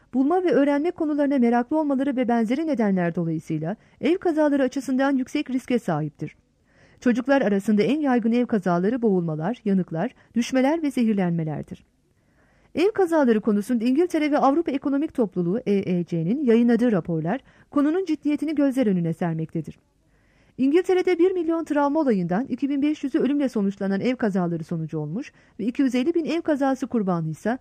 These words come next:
hastanede yatarak tedavi görmek zorunda kalmıştır. Bin dokuz yüz seksen yılında E E C'nin bir raporunda ev kazalarında her yıl ortalama beş milyonunun üzerinde kişinin yaralandığı, bunların iki bin beş yüzünün ölümle sonuçlandığı belirtilmiştir.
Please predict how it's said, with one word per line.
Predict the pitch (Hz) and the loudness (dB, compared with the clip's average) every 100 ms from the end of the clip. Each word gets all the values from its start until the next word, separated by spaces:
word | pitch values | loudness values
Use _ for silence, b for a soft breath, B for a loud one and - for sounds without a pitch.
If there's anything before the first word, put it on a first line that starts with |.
| b b | b b
hastanede | 240 - 233 214 294 | -2 2 2 2 0
yatarak | 330 302 294 294 | -2 0 -2 -2
tedavi | 262 254 233 | 0 2 2
görmek | 208 165 165 - | 0 0 -2 -4
zorunda | 165 160 165 | -4 -4 -4
kalmıştır. | 165 156 151 - 196 _ _ _ b b b b b b | -6 -6 -8 -12 -16 _ _ _ b b b b b b
Bin | 247 285 | 2 2
dokuz | 359 403 | 2 2
yüz | 403 | 2
seksen | 359 339 392 392 | 0 -2 0 -2
yılında | 339 226 185 180 | 0 0 0 0
E | - 254 254 269 | 0 0 0 0
E | 277 | 0
C'nin | 285 285 320 | -2 -2 0
bir | 302 | 0
raporunda | 254 247 247 240 277 | 0 0 0 0 -2
ev | 302 | -2
kazalarında | 330 240 190 175 180 185 214 | -2 -2 0 -2 -2 -2 -2
her | 277 247 | -4 -4
yıl | 175 254 b b b | -6 -8 b b b
ortalama | 269 285 320 330 311 | 2 2 0 0 0
beş | 349 - | -2 -2
milyonunun | 311 294 285 302 269 | -4 -2 -4 -4 -4
üzerinde | 247 262 262 | -2 -2 -2
kişinin | 277 247 247 233 | -2 -4 -2 0
yaralandığı, | 190 165 156 151 160 208 - b b | 0 -2 -4 -8 -6 -6 -8 b b
bunların | 247 240 240 | 2 4 2
iki | 196 226 | 0 -2
bin | 220 202 | 0 0
beş | 311 311 | 0 -2
yüzünün | 269 285 | -2 0
ölümle | - 254 226 190 | 2 2 2 0
sonuçlandığı | 175 170 - 165 165 160 | -2 -4 -6 -4 -4 -2
belirtilmiştir. | 160 160 165 160 156 - - | -2 -4 -6 -8 -8 -14 -20